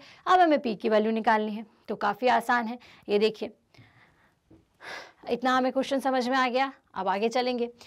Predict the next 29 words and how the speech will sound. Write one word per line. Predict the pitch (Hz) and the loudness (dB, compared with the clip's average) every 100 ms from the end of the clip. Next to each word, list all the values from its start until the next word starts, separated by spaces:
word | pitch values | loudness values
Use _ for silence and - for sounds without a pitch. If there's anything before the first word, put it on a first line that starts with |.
| - - 240 | -20 -10 -2
तो | |
देखिए | 262 262 320 | 0 2 2
इमेज | 294 311 302 | 4 2 2
की | 302 | -2
डिस्टेंस | 294 320 294 | -2 -2 -2
दी | 269 | 0
हुई | 294 302 | 2 0
थी, | 294 302 | 0 -4
हाइट | 294 247 277 | 0 0 2
दी | 240 | 2
हुई | 277 285 277 | 2 2 2
है, | 285 | 0
height | 247 233 254 | 2 0 -2
of | 240 | -2
the | 269 247 | 2 2
object। | 226 240 262 | 4 2 0
यहाँ | 196 202 220 | -2 -2 0
से | 254 | 0
हमने | 247 | 0
मैग्निफिकेशन | 240 220 247 240 247 254 247 | 0 0 -2 -4 -6 -6 -2
फॉर्मूले | 247 233 240 | 0 2 0
की | 254 | 0
हेल्प | 240 220 | -2 -2
से | 226 | -4
क्या | 220 202 214 | -2 -2 -2
फाइंड | 240 240 | -2 0
आउट | 262 254 | -2 0
कर | 269 | 0
लिया? | 269 285 | 2 2